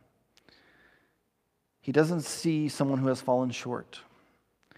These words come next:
He doesn't see someone who has looked for permission for their own ways, but someone who has faithfully followed God's commands and lived out his intentions and his commands faithfully for their entire life.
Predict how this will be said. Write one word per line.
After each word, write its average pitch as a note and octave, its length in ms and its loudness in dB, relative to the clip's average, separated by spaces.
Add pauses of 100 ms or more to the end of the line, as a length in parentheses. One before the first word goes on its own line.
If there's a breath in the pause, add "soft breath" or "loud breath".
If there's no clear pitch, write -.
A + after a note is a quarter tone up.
(560 soft breath)
He C#3 120 -4
doesn't E3+ 240 4
see F#3 360 -2
someone D3+ 440 0
who C#3 220 -2
has B2+ 360 0
looked D3+ 300 4
for D#3+ 340 2
permission C3+ 680 -2
for C#3+ 320 4
their C3+ 200 6
own B2+ 300 0
ways, B2+ 580 -6 (1300 loud breath)
but - 140 -8
someone D#3+ 340 2
who D3 120 0
has C3 200 2
faithfully E3+ 600 4
followed C3+ 680 4
God's D3+ 460 4 (200 loud breath)
commands B2 600 0 (160 loud breath)
and B2 180 0
lived E3 300 6
out C3 200 6
his D#3 380 4
intentions A#2+ 720 -6
and A2 120 -6
his C#3+ 220 -2
commands A#2 460 -4
faithfully C3 500 0
for B2 140 -8
their A2+ 160 0
entire A#2 400 -4
life. - 480 -10